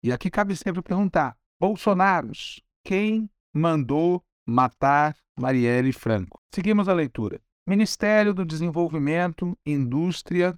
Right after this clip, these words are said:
Comércio e Serviços, Geraldo Alckmin, que também dispensa apresentações. Ministério da Justiça, Flávio Dino, ex-governador do Maranhão até a campanha, né? E senador eleito,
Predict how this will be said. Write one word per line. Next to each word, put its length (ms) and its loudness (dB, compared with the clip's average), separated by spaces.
Comércio 1000 -2
e 120 -4
Serviços, 920 -2
Geraldo 540 2
Alckmin, 560 0
que 120 -2
também 340 2
dispensa 800 -2
apresentações. 880 -4
Ministério 440 2
da 100 -2
Justiça, 640 0
Flávio 540 4
Dino, 500 0
ex-governador 680 0
do 80 0
Maranhão 500 4
até 280 0
a 80 -4
campanha, 520 2
né? 140 -2
E 200 0
senador 480 2
eleito, 500 0